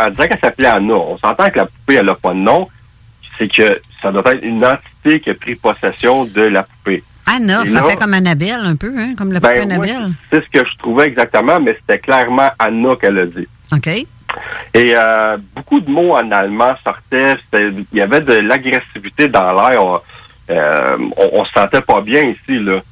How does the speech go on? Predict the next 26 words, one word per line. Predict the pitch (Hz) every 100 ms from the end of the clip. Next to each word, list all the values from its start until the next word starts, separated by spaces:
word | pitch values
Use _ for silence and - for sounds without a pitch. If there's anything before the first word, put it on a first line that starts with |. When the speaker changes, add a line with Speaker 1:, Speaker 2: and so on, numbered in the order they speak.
| - -
Speaker 1:
Et |
plus | 90 143 165
ça | - 139
allait, | 123 139 165 -
et | 101
moins | 104 135 151
je | 123
me | 110
sentais | 113 104 92
bien. | 87 107 139 147 - - - - -
Euh, | 95 98 98 98 92 - - -
le, | 107 107
le | 110 110 -
pire | 160 170 -
de | 113 117
ce | -
qui | 120 117
est | 110
arrivé | 110 101 101 104 135 185 - _ - _ 85
durant, | 87 87 95 110 117 110
euh, | 101 98 92
je | -
te | 104
dirais, | 92 90 110 117 117
les | 107 95
premiers | - 104 120